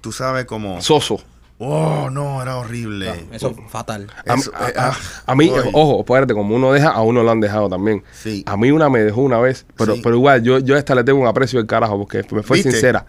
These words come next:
Speaker 1: ¿Viste?
Speaker 2: Me fue sincera. Ella me dijo, "Mira esto, mira esto, lo, lo que hay que tener pa, pa estas cosas".
Speaker 1: Ok.
Speaker 2: Ella me, ella me mira y me dice, "Tú me gusta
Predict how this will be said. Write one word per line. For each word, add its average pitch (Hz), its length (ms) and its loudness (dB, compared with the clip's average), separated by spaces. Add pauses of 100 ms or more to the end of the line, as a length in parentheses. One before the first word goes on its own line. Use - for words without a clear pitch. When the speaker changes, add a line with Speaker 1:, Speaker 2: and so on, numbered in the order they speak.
(140)
Speaker 1:
¿Viste? 110 440 -2 (120)
Speaker 2:
Me 110 140 -2
fue 131 160 0
sincera. 120 400 2 (400)
Ella 147 180 4
me 147 140 6
dijo, 127 260 2 (380)
"Mira 120 220 2
esto, 123 200 -4
mira 110 220 2
esto, - 320 -6
lo, 104 180 -4
lo 98 100 -4
que 101 80 -2
hay 113 60 -2
que 135 120 0
tener 123 300 2
pa, 98 240 -2
pa 104 200 0
estas 107 160 -6
cosas". 117 320 -2 (320)
Speaker 1:
Ok. 82 100 -14
Speaker 2:
Ella 139 160 4
me, 151 160 6
ella 143 200 6
me 143 100 6
mira 156 140 4
y 151 40 4
me 135 100 4
dice, 113 300 0 (600)
"Tú 214 140 0
me 226 140 4
gusta 156 460 2